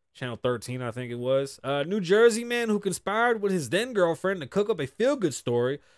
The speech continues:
about a helpful homeless man and then used to <laughs> Hey, he's, he used,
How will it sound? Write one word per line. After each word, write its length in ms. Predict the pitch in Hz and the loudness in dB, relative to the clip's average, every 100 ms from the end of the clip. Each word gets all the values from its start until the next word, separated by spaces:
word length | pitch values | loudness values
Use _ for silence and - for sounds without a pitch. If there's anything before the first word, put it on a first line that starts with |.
| _ | _
about 280 | 143 156 151 | -4 -2 0
a 120 | 131 | -2
helpful 420 | 117 196 233 233 | 0 0 2 0
homeless 460 | 196 233 262 202 - | 0 0 2 0 -2
man 400 | 120 120 127 139 _ _ _ | -6 -4 -6 -8 _ _ _
and 160 | - 165 | -6 -2
then 220 | 196 185 | -4 -4
used 500 | 165 208 262 277 254 - | -4 -2 0 0 -2 2
to 220 | 196 151 | 2 0
<laughs> 100 | 139 - _ _ _ _ _ _ _ _ _ _ _ _ _ _ _ _ 508 - - 466 _ 466 466 466 466 480 - - 480 508 508 508 - - - - - - - - - - - - - - - - - - - - 571 - 587 - 453 480 453 - 480 320 269 - 254 240 233 226 208 - - - - - - - - 180 - | -8 -10 _ _ _ _ _ _ _ _ _ _ _ _ _ _ _ _ -20 -16 -12 -12 _ -12 -10 -10 -12 -14 -16 -16 -14 -12 -10 -4 0 0 2 0 0 0 0 -2 -4 -6 -8 -10 -14 -14 -18 -18 -18 -18 -20 -20 -20 -18 -18 -18 -16 -14 -14 -16 -16 -16 -16 -14 -14 -12 -14 -14 -16 -16 -16 -16 -16 -16 -14 -12 -10 -8 -4
Hey, 280 | 196 180 139 123 - - - - | -2 -2 -8 -14 -16 -18 -10 -4
he's, 260 | 170 170 | -2 -4
he 260 | 147 160 165 | -6 -4 -4
used, 560 | 165 190 220 226 202 | -2 -2 -2 -2 -6